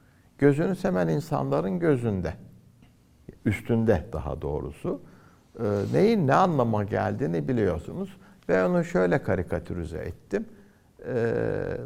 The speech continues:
tavla oynamak bir keyiftir değil mi bazı insanlar için? Benim için değil. Çok iyi tavla oynadığım halde değil. Çünkü karşımdaki adamın nasıl tavla oynadığını çok fazla farkındayım.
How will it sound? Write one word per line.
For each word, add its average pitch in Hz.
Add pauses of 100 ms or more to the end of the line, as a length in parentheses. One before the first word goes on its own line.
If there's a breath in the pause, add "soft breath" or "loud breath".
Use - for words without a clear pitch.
tavla 165
oynamak 80 (260)
bir -
keyiftir 120
değil 392
mi 262
bazı 90
insanlar 76
için? - (1080 soft breath)
Benim 165
için 185
değil. 165 (260)
Çok -
iyi 92
tavla 80
oynadığım 78
halde 73 (380)
değil. 127 (340 loud breath)
Çünkü 175
karşımdaki 147
adamın 123
nasıl 170
tavla 113
oynadığını 98
çok 185
fazla 104
farkındayım. 165